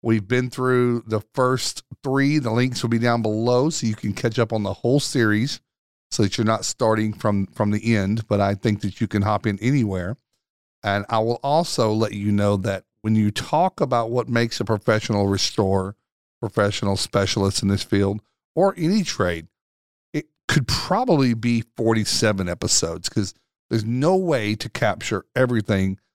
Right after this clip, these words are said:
that makes someone a professional. But what we tried to do was really from, uh, to s-, to, from a, from a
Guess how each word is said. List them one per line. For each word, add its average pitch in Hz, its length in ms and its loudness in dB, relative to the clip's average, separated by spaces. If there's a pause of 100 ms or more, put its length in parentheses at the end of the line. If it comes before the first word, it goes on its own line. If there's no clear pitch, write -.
(160)
that 98 160 0
makes 104 280 2
someone 98 280 2
a 92 60 -4
professional. 95 500 0
But 107 180 -4
what 151 140 2
we 196 160 -2
tried 135 240 2
to 123 80 -4
do 110 240 0
was 104 260 -2 (680)
really 214 320 0
from, 135 320 -2
uh, 120 240 2 (220)
to 156 100 0
s-, - 240 0 (180)
to, 131 220 0
from 151 200 0
a, 127 120 2
from 165 200 -4
a 110 140 0